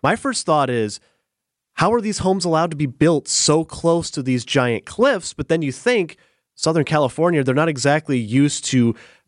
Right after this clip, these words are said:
inches and inches of heavy rain eroding at this rock. And so, you know, once in a generation sort of flooding situation. And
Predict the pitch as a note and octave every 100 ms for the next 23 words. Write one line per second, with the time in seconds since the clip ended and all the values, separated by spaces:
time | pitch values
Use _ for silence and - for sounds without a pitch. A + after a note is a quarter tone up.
0 | _ _ F3 F3 D#3+ C3+ C3 D#3+ D3+ A#2+
1 | A2 - D3+ D3 A#2+ C#3+ C3+ C3 A2 A2+
2 | B2+ C#3 B2+ A#2 - G#2+ - G2 D#2+ B2+
3 | D3+ A#2+ A2+ F#2+ - A2 G#2 G2+ - G#2
4 | G2 F#2+ - - G#2+ A#2+ C#3 B2 A2 B2+
5 | A#2 B2 - A#2 - A2 G2 - A2+ F#3
6 | F#3 B2 - G#2+ G#2+ - A2 G#2